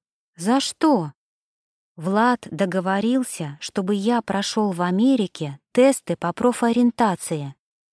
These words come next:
и если они покажут мою склонность к военному делу,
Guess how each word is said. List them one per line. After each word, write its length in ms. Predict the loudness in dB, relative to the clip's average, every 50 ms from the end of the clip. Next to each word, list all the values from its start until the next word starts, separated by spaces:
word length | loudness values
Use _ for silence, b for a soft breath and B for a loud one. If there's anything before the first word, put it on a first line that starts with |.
| _
и 80 | -6 -4
если 380 | -2 0 2 0 0 2 0 0
они 240 | 2 4 2 2
покажут 600 | 2 0 -2 0 0 0 2 2 2 0 -2 -2
мою 280 | -2 0 0 0 0 0
склонность 680 | -2 -4 -4 0 2 4 4 4 4 2 0 -2 -6 -8
к 60 | -4
военному 640 | -2 0 0 0 0 0 0 0 0 0 0 -2
делу, 600 | -2 -2 0 0 2 2 2 0 -2 -6 -8 -10